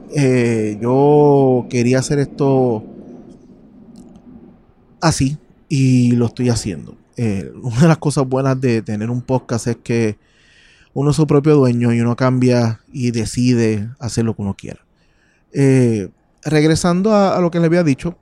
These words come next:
creo que me han escuchado montones de veces de las expectativas del, del podcast no eran grandes. Realmente yo esperaba que fuera más algo de, vamos, de que me escuchara gente, pero no tanta.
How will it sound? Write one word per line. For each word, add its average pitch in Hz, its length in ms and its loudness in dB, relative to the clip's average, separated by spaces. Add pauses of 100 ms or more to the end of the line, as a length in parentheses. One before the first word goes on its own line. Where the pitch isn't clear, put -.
(140)
creo 151 180 0
que 190 140 -4
me 170 120 -2
han 160 80 -4
escuchado 165 440 -6
montones 127 400 -6
de 147 120 -2
veces 123 280 -4
de 131 120 -4
las 107 160 -6 (480)
expectativas 127 720 -2
del, 139 240 0
del 131 180 -6
podcast 123 400 -8
no 113 80 -6
eran 120 280 -6 (500)
grandes. 156 400 -2 (500)
Realmente 123 500 -8
yo 135 100 -2
esperaba 123 680 -2 (340)
que 123 140 -8
fuera 120 280 -4
más 127 220 0
algo 131 320 -2
de, 110 500 -2 (2000)
vamos, 220 340 2
de 127 160 0
que 131 520 4 (140)
me 127 180 -4
escuchara 170 400 0
gente, 170 300 2
pero 107 160 -2
no 117 100 -2
tanta. - 440 -12